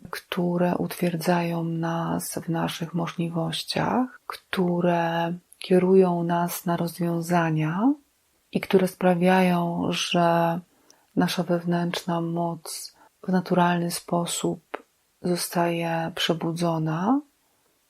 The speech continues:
nasze samopoczucie będzie dużo lepsze, a dodatkowo dzięki temu kreujemy swoją dobrą przyszłość dla siebie,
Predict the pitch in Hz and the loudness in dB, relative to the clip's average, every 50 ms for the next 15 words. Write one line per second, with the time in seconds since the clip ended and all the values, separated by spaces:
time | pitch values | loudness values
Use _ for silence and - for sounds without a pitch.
0 | _ _ _ _ _ - 175 175 175 165 - 185 175 - 175 175 175 175 - - | _ _ _ _ _ -2 -2 -2 -2 -4 -6 -8 -6 -4 -4 -4 -4 -4 -8 -12
1 | 180 - 175 165 - 180 170 175 175 175 180 - 185 180 180 185 185 190 196 190 | -10 -10 -8 -4 -4 -4 -2 -2 -4 -4 -4 -4 -4 -4 -4 -2 -2 -2 -2 -2
2 | 175 175 - - - - - - 214 226 240 - _ _ _ _ _ _ _ _ | -4 -4 -6 -4 -6 -4 -2 -2 -4 -4 -6 -10 _ _ _ _ _ _ _ _
3 | _ _ _ _ _ _ - - 175 175 170 180 180 175 - - - 175 175 170 | _ _ _ _ _ _ -6 -2 -2 0 0 0 -2 -2 -2 -2 0 2 2 0
4 | 175 170 170 175 185 214 240 277 277 - _ _ _ _ _ _ _ _ _ _ | 0 -4 -2 0 2 4 4 2 2 -2 _ _ _ _ _ _ _ _ _ _
5 | _ _ - - 175 175 175 - 175 175 - - 170 170 165 165 175 202 226 233 | _ _ -4 -2 -2 -2 -2 -2 -4 -4 -2 -4 -4 -4 -2 -2 0 0 0 -2
6 | - 208 196 180 175 175 180 175 175 170 170 170 175 - - - 170 170 170 170 | -2 -2 -2 -2 0 -2 -2 -2 -2 -2 -4 -4 -6 -6 -4 -4 -4 -4 -2 -4
7 | 170 165 165 165 180 - _ _ _ _ _ 180 175 175 170 175 185 175 170 175 | -6 -6 -8 -8 -10 -12 _ _ _ _ _ -2 -2 0 0 0 0 0 -2 -2
8 | 175 - - 170 170 - - - - - 262 269 - - - - - - - _ | -2 -4 -4 -2 -2 -4 0 0 2 2 2 2 0 -4 -6 -8 -8 -8 -10 _
9 | _ _ _ _ _ _ - - 180 - - - - 175 165 170 - 190 214 254 | _ _ _ _ _ _ -4 -4 -2 0 -2 0 0 -2 -2 0 2 2 4 4
10 | 269 | 2